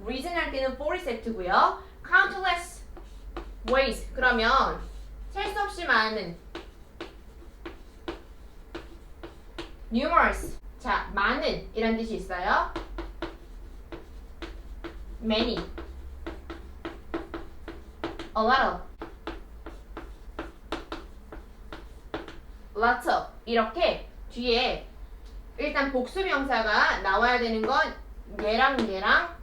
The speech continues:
countless고요. 얘는 뒤에 복수명사가 나오든 아니면 단수명사가 나오든 상관없습니다. 셀 수 있는 게 나오든 없는 게 나오든. 자, 어쨌든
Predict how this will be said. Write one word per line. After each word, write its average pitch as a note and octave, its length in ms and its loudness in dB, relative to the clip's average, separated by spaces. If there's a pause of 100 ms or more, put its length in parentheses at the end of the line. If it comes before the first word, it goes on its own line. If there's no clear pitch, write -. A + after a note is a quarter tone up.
countless고요. B3 1040 2 (280)
얘는 C4+ 300 2
뒤에 B3+ 480 0 (160)
복수명사가 D#4 800 2
나오든 A3 600 2
아니면 A#3+ 380 4
단수명사가 A#3 680 0
나오든 A#3 520 0
상관없습니다. B3+ 840 0
셀 A#3 160 2
수 D#4 100 -4
있는 A3 280 2
게 A#3 120 2
나오든 F#3+ 460 0
없는 G3+ 300 4
게 G3+ 60 2
나오든. F#3+ 600 0 (840)
자, - 360 10
어쨌든 F#4+ 680 2